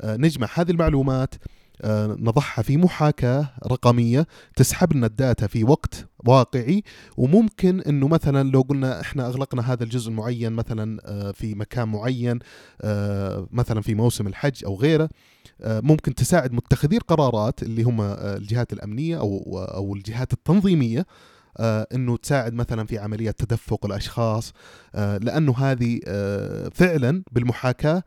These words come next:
ممكن تعطينا نتائج جيدة، لكن لما نصلح عملية موائمة رقمية ممكن تعطينا، آه، قيم، آه،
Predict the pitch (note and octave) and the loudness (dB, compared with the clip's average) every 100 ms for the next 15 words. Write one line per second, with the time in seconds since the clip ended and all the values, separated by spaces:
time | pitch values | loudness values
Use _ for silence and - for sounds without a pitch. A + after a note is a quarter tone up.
0 | - D#3+ F3+ - A#2+ - C3+ A2+ G#2+ C#3 | 4 4 6 0 -4 -2 0 0 0 0
1 | A2+ G2+ D3+ F#3 F3+ D#3+ A#2+ - B2 A#2+ | -2 0 -2 0 0 0 -2 -2 0 0
2 | A#2 - C3+ B2+ - - - - _ G#2+ | 0 0 -2 -2 -6 -20 -20 -20 _ -2
3 | A#2 A#2 C3 G2+ - A2+ C3+ A2 A2+ G#2 | 0 2 2 0 -2 2 2 2 -4 -4
4 | A#2 A#2 A2+ A2 A#2+ - G#2+ G#2 A2+ G#2+ | -4 -4 -4 -4 -6 -6 -6 -4 -4 -4
5 | G#2+ - _ - F#2+ F#2+ - D3+ A#2+ A#2 | -6 -12 _ -8 -6 -2 2 4 4 2
6 | A2+ _ G2+ G2 G2 G2 F#2 F#2 F#2 F2+ | -4 _ -6 -4 -4 -4 -4 -6 -6 -6
7 | F#2+ F2 E2 - - | -8 -8 -10 -10 -14